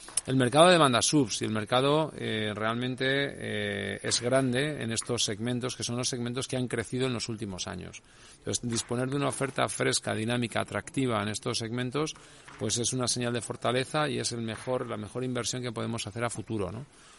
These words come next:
Por lo tanto, para nosotros es importantísimo y, y mencionaba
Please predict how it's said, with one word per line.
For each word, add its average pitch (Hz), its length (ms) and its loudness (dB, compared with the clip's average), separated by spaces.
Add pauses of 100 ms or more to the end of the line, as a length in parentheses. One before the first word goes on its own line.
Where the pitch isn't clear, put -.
(100)
Por 117 100 0
lo 120 60 2
tanto, 147 360 4 (300)
para 120 180 0
nosotros 123 380 0
es 139 100 -2
importantísimo 101 880 -4
y, 90 260 -10 (100)
y 110 160 -10
mencionaba 110 760 0